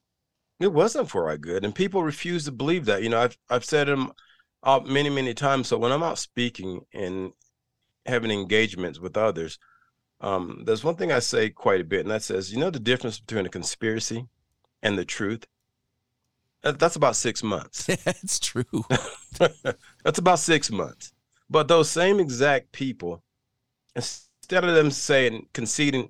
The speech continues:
Speaker 1: to the truth, they'll find a way to say, "We are still conspiracy theorists. You know, you know, that's not necessarily true."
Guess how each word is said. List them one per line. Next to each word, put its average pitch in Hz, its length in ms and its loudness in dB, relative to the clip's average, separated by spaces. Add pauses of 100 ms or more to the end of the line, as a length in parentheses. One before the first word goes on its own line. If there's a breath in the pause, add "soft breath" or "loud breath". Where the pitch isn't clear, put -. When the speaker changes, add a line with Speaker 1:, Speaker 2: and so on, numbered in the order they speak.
(140)
Speaker 1:
to 165 160 0
the 90 100 -6
truth, 160 600 0 (1160)
they'll 139 160 6
find 185 380 2
a 208 60 6
way 101 460 2
to 120 140 -8
say, 104 460 2 (680)
"We 127 220 0
are 131 80 6
still 117 360 4
conspiracy 101 720 -4
theorists. 120 720 0 (440)
You 101 120 -4
know, 82 360 -2 (380)
you 98 80 -8
know, 95 160 2
that's 117 220 0
not 123 200 2
necessarily 110 800 2
true." 110 440 -4